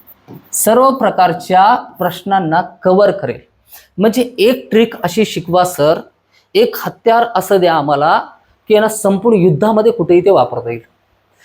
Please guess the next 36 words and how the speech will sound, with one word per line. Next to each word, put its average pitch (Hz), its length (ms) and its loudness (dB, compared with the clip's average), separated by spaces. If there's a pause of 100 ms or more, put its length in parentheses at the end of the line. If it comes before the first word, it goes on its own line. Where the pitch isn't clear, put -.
(120)
एक्झाम 180 380 2
हॉलमध्ये 214 380 2
गेल्याच्या 180 380 0
नंतर 175 260 -2
आहे 165 100 0
ना, 175 180 0
जवळपास 180 600 0
त्या 214 100 4
वीस 185 320 -2
प्रश्नांपैकी 165 800 -4
किंवा 190 220 0
पंचवीस 202 600 0
गणिताच्या 170 360 2
प्रश्नांपैकी 160 760 -6 (560)
तीन 294 240 4
घेऊ 190 180 4
आपण, 190 280 0
चार 233 340 2
घेऊ. 156 300 -4 (480)
कंबाईन, 233 600 2
अ, 180 280 2 (120)
ग्रुप 214 160 2
बीचा 220 360 -2
जो 214 120 0
दोन 196 180 0
हजार 202 180 0
चोवीस, 208 580 -2
अ, 170 80 2
चोवीसचा 208 440 0
प्रिलिम्सचा 208 420 -2
पेपर 190 260 -2
झाला, 170 200 -2
त्याच्यामध्ये 214 420 -2
आहे 233 80 0
ना, 220 40 -6
जवळपास 214 380 0